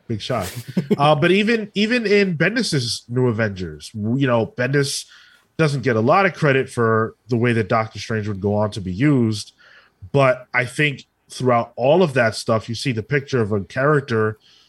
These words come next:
who, not even at this point f-,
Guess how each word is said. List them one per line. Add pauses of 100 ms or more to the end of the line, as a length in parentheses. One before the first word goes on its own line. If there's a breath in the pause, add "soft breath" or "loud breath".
(120 soft breath)
who, (800)
not
even
at
this
point
f-,